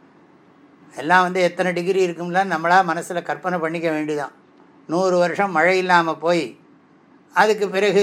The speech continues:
சூரிய வெப்பம் அதிகமாகி, இப்பவே படிக்கிறோம் இல்லையா, குளோபல் வார்மிங்னு படிக்கிறோம், அது மாதிரி சூடு அதிகமாகி மூன்று லோகத்தையும் எரிக்கப் போகிறது, பூமியில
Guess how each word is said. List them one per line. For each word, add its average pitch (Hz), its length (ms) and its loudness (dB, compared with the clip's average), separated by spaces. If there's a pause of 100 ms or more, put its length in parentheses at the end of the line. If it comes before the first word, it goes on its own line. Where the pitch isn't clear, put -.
சூரிய 202 420 -4
வெப்பம் 170 480 -2
அதிகமாகி, 170 560 -2 (260)
இப்பவே 185 320 -4
படிக்கிறோம் 185 480 -4
இல்லையா, 170 220 0
குளோபல் 180 440 0
வார்மிங்னு 165 460 -2
படிக்கிறோம், 151 380 -6 (1000)
அது 147 140 -2
மாதிரி 208 260 0
சூடு 214 340 -2
அதிகமாகி 190 720 0 (800)
மூன்று 190 440 -4
லோகத்தையும் 208 580 0
எரிக்கப் 196 360 -6
போகிறது, 156 420 -2 (1300)
பூமியில 208 420 4